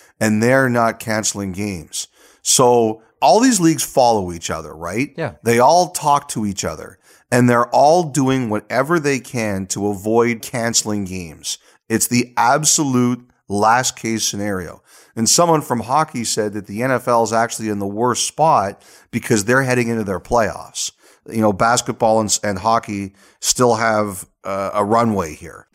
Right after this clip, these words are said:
Speaker 1: The other thing today that's really fascinating, and we were mentioning about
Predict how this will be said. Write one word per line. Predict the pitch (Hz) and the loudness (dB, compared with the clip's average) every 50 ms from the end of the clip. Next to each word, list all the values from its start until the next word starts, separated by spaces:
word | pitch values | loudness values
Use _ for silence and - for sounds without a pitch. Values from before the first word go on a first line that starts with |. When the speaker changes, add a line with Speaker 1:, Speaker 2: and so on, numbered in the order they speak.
| _ _ _ _ _ _ _ - | _ _ _ _ _ _ _ -2
Speaker 1:
The | 135 139 - | 0 0 2
other | 123 139 170 202 190 | 2 2 2 2 0
thing | 190 180 160 147 127 | 0 -2 -2 -2 -2
today | 139 120 110 107 101 101 101 104 107 | -4 -4 -4 -4 -4 -4 -6 -6 -8
that's | 101 107 104 98 - - - - _ - | -8 -8 -8 -6 -8 -10 -10 -12 _ -12
really | 101 101 117 123 120 107 | -6 -2 0 0 0 0
fascinating, | 104 - 120 117 123 127 - - 123 98 90 82 85 90 101 110 _ _ _ _ _ _ - | -2 -2 -2 0 0 0 -2 -4 -8 -10 -12 -12 -14 -14 -16 -16 _ _ _ _ _ _ -8
and | 110 107 107 | -4 -2 -2
we | 110 113 | 0 -2
were | 107 107 107 | -2 -2 -2
mentioning | 107 110 113 120 120 120 - 123 117 113 110 110 - | -2 -2 -2 -2 -2 -4 -4 -4 -4 -4 -4 -4 -6
about | 104 98 90 101 101 104 104 101 - | -8 -6 -4 -4 -4 -4 -6 -8 -10